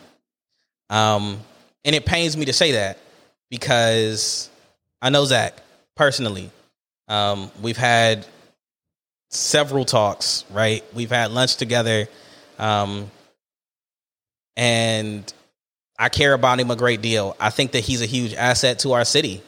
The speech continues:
I really do. Um, I think that, like, he represents something, um, that is, that is important to our city, right? Um, the person who grew up in this city, who cares a great deal about it,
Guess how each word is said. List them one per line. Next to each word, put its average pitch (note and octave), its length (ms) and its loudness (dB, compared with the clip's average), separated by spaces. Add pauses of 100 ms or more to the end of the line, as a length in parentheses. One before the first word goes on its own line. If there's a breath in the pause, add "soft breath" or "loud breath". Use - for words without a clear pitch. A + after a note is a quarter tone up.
(160)
I G#2 60 -6
really A2+ 260 0
do. G#2+ 240 -2 (540)
Um, G#2 480 -2 (240)
I A2 80 -4
think B2 280 0
that, A#2 120 -4
like, G#2+ 480 -2
he C3+ 200 -2
represents B2+ 640 0
something, A#2 680 -2 (520 loud breath)
um, G#2+ 580 -2
that A#2+ 340 2
is, A2 580 -2
that A#2 180 2
is A2 100 -2
important B2 540 0
to A#2+ 100 0
our G2+ 120 2
city, F#2 300 -4 (720)
right? G2+ 300 0 (100)
Um, G#2+ 420 0 (200)
the A2 300 -2
person B2 360 0
who B2+ 140 -2
grew C3 320 -2
up B2+ 180 2
in B2 100 0
this B2 140 0
city, A2+ 440 -2 (160)
who B2 80 -6
cares C3 340 2
a A#2 60 -2
great A#2 280 -2
deal A#2 220 0
about A2 280 2
it, G2+ 180 -2